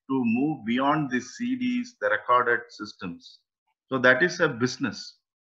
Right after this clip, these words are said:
Let it happen. People are earning a livelihood. But unless we understand a system, I don't think you should take it as your practice. Okay. So to understand the system, we should know why we should practice,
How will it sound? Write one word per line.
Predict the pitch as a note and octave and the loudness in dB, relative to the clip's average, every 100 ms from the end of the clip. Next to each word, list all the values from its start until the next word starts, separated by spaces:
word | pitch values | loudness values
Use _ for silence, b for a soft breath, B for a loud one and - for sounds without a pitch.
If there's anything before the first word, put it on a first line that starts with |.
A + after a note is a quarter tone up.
| _ | _
Let | A2+ C#3+ | 2 4
it | G3 G3 | 4 2
happen. | C3+ C3 A2+ F#2+ | 2 2 0 -2
People | C3 C3 C#3+ | -4 -2 0
are | C#3 | 4
earning | B2 A#2 B2+ B2 | 4 4 2 0
a | |
livelihood. | G2+ G2 G#2 A2 - A2 - _ _ _ _ _ _ | 0 -2 -4 -10 -12 -14 -14 _ _ _ _ _ _
But | - D3 - - | 0 0 0 -2
unless | A#2 D3+ G#3+ A3 | 0 2 2 0
we | D#3 F3+ | -2 2
understand | D#3 A2+ B2+ - - E3 E3+ | 4 4 4 2 2 2 2
a | C3+ | 0
system, | - A#2+ - G#2 G2 D3+ _ _ _ _ - | -2 -6 -4 -6 -6 -10 _ _ _ _ 0
I | B2 | 2
don't | C#3+ F#3+ | 4 2
think | F#3+ F3+ | 0 0
you | B2+ | 0
should | B2+ B2+ - | 0 -6 -4
take | B2 B2 | -2 -2
it | D3 | 2
as | B2 - | 2 2
your | C3 C#3 - | -4 -6 -2
practice. | G2+ G2 - F#2 - _ _ _ _ _ _ _ _ _ _ _ _ _ _ - | -2 -2 -8 -14 -14 _ _ _ _ _ _ _ _ _ _ _ _ _ _ -16
Okay. | G#3+ - D3+ - B B B _ | -14 -8 -8 -8 B B B _
So | F#3 | 0
to | F3 D3+ | 4 6
understand | B2 D3+ G3+ - G3+ G3 | 6 6 2 6 6 6
the | D#3 | 2
system, | D3 C#3+ - F#3 | 2 -2 0 2
we | C#3+ | 4
should | D3 C#3+ A#2+ | 4 2 0
know | B2+ E3 D3+ | 2 2 4
why | A2+ C3+ | 6 6
we | F#3 E3+ | 6 2
should | D3+ C#3 C3 | 2 -2 -4
practice, | - B2 - C3 C3 - | 0 0 0 -6 -6 -8